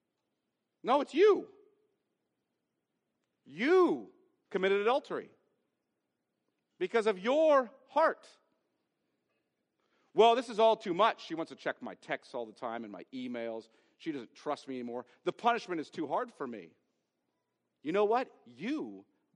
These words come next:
bought and paid for every bit of her distrust. You did. You're worried about the punishment. You're sloughing your sin off on the other, and you're not facing yourself in the mirror and saying,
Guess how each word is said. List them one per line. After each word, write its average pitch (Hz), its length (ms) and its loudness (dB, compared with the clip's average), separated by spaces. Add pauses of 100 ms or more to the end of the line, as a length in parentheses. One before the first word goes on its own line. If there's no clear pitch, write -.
bought 170 340 0
and 160 200 -6
paid 226 260 -6
for 110 420 -12
every 180 300 -2
bit 202 160 -2
of 202 80 -6
her 214 160 -6
distrust. 254 640 -16 (800)
You 302 220 -2
did. - 340 -8 (1040)
You're 269 200 -2
worried 202 420 2
about 214 300 2
the - 60 -10
punishment. 196 640 -4 (580)
You're 247 380 2 (300)
sloughing 254 560 -2
your 214 100 0
sin 247 220 -4
off 233 240 2
on 220 200 0
the 185 120 0
other, 247 400 2 (300)
and 208 160 4
you're 294 120 0
not - 360 -2
facing 247 600 0 (280)
yourself 208 600 4
in 208 100 -4
the 175 80 -2
mirror 226 400 2
and 196 100 -4
saying, 208 380 2